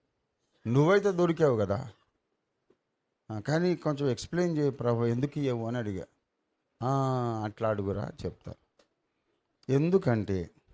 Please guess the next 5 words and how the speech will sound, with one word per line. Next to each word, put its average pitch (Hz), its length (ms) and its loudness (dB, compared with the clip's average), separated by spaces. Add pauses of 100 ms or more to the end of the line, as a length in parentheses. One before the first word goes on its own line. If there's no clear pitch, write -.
(760)
నువ్వు 143 320 0
నా 160 200 2
ప్రేమతో 190 800 4
నింపబడిన 131 800 0
వ్యక్తివి." 117 600 -6